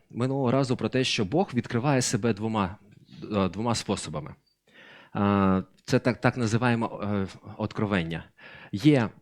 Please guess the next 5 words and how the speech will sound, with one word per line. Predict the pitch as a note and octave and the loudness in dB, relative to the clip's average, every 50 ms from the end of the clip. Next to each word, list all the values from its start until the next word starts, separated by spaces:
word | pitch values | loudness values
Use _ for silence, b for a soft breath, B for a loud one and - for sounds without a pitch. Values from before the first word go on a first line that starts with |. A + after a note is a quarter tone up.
| _ - | _ -6
загальне | G#2 A#2 C3+ D3+ G#3 B3 C#4+ B3 A3 G3+ F3+ E3+ E3+ - - _ _ _ _ _ _ - | 0 2 4 4 6 6 6 6 6 4 2 0 -2 -6 -12 _ _ _ _ _ _ 0
і, | E3 F#3+ F#3 D3+ - - _ _ _ _ - | 2 2 2 2 0 -4 _ _ _ _ -2
е, | A#2 A#2 A2+ A2 | 2 2 4 2
є | G#2 G#2+ B2+ C3+ C#3+ C3+ A#2 - | 2 2 4 4 4 4 2 0
спеціальне, | - - - A#2 - - G#2+ F#2 E2 D#2 D2 D2 - A#2 | -4 -2 -2 -2 -2 0 0 0 2 0 -2 -6 -8 -12